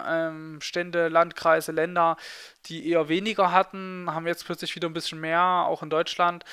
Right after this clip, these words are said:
Muss man mal gucken, muss man mal ein bisschen beobachten, ne? Haben viele immer gesagt, wenn's warm wird, wenn's Sommer wird, dann hört das alles auf. Jetzt ist es warm, jetzt ist es Sommer, aber es ist noch nicht weg halt. Ostern ist auch vorbei, es ist auch noch nicht weg.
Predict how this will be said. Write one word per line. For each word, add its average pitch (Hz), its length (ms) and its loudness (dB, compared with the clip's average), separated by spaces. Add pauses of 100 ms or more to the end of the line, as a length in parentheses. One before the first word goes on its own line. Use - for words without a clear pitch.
(580)
Muss - 160 -20
man 247 100 -2
mal 214 60 -4
gucken, - 340 -6
muss 139 140 -12
man 180 120 -8
mal 175 40 -8
ein 175 60 -12
bisschen 175 240 -10
beobachten, 143 600 -2
ne? 127 60 -14
Haben 151 380 -10
viele 175 240 -8
immer 170 160 -6
gesagt, 160 360 -2
wenn's 160 200 -6
warm 170 260 4
wird, 185 300 0
wenn's 160 320 -6
Sommer 170 300 -2
wird, 175 260 2
dann 160 160 -4
hört 165 160 2
das 165 140 -6
alles 156 240 0
auf. 170 260 2
Jetzt 170 160 -8
ist 175 80 -12
es 185 180 -8
warm, 185 220 2
jetzt 165 120 -12
ist 175 100 -10
es 170 120 -10
Sommer, 185 260 -4
aber 180 160 -4
es - 180 -12
ist - 100 -12
noch 180 80 -8
nicht 190 200 -4
weg 214 220 2
halt. - 240 0
Ostern 175 320 -8
ist 165 120 -8
auch - 160 2
vorbei, 185 380 2
es - 160 -8
ist - 120 -8
auch 190 120 0
noch 202 100 -6
nicht 196 200 -6
weg. 202 240 0